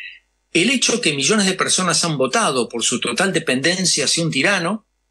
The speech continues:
nos ha hecho comprender que elegir nuestro propio gobierno no garantiza necesariamente la libertad". Tenemos entonces una diferencia, una separación posible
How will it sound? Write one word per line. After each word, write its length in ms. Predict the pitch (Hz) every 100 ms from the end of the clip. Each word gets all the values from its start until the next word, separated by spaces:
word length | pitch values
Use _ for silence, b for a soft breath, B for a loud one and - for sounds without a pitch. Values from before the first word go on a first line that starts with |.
| _ _ _ -
nos 260 | 151 -
ha 60 | 180
hecho 260 | 190 180
comprender 600 | 160 139 135 131 165 196
que 240 | 185 143 143
elegir 340 | 127 120 190
nuestro 300 | 185 151 117
propio 380 | - 175 165 139
gobierno 540 | 131 156 170 156 147
no 160 | 139 156
garantiza 580 | 147 127 120 165 - 151
necesariamente 800 | 120 117 - 123 117 127 127 120
la 100 | 110
libertad". 540 | 107 104 - - - - _ _ _ _ _ _ _ _ _ _ _ _ _ _ _ _ _ _
Tenemos 340 | 127 120 117
entonces 460 | 120 123 113 110 -
una 100 | 117
diferencia, 800 | 113 151 156 165 160 226 302 -
una 180 | - 202
separación 760 | - 220 - - - - - - _ _ _
posible 680 | - - 196 160 110 120 214